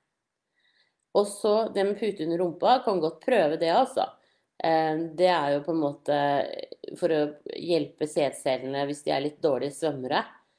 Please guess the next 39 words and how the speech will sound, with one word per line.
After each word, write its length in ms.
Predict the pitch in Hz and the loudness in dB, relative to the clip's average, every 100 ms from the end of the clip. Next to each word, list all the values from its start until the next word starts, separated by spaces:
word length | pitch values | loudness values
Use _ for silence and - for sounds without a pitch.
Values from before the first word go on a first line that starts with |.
| _ - | _ 0
eh, 420 | 151 151 147 147 - | 2 4 2 2 0
å 100 | 165 | -2
komme 280 | 185 160 135 | -2 -2 -2
lettere 340 | 147 - 139 - | -4 -4 -2 -2
oppover 400 | - 135 143 - | -2 -2 0 -2
inn 260 | 135 135 | -4 -6
i 320 | - 143 143 - | -4 -4 -4 -6
eggstokken. 540 | - - 120 - 139 143 - _ _ _ _ | -8 -6 -6 -4 -4 -6 -12 _ _ _ _
Sånn 240 | - 170 165 | -6 0 0
at, 180 | 170 165 180 | 0 2 4
eh, 720 | 180 185 185 185 185 180 180 | 6 6 6 6 4 4 2
eller 240 | - 175 | 0 0
egglederen, 440 | 170 160 135 131 131 | -2 -2 -4 -4 -4
mener 180 | 135 139 | -4 -4
jeg. 100 | 143 _ _ - | -6 _ _ -2
Sånn 220 | 170 160 | 0 0
at, 260 | 156 - - | -2 -4 2
eh, 1500 | 175 175 175 175 170 165 160 147 147 - _ _ _ _ 160 | 4 4 4 4 2 2 0 -2 -4 -8 _ _ _ _ -12
ti 160 | - 175 | -4 -2
minutter 280 | 160 156 160 | 0 0 -2
og 40 | |
et 40 | 160 | -2
kvarter 300 | 160 151 147 | 0 0 0
med 120 | 147 | -2
pute 200 | 160 139 | -6 -4
under 160 | 147 | -6
rumpa 260 | 143 156 208 - _ _ _ - | -2 -2 -2 -6 _ _ _ -2
er 200 | 123 147 | 2 2
helt 280 | 156 143 - | 0 -2 2
greit. 300 | 170 214 214 | 4 2 2
Ellers 180 | 180 170 | -2 0
så 80 | 180 160 | 2 4
er 20 | 139 | 4
det, 160 | 143 - - _ | 0 -4 -18 _
det 60 | - | 0
er 80 | 190 | 2
liksom, 420 | 196 180 170 - _ _ _ - - - | 4 4 2 -6 _ _ _ -20 -20 -8
før 240 | - 156 151 | 2 2 2
så 160 | 170 | -4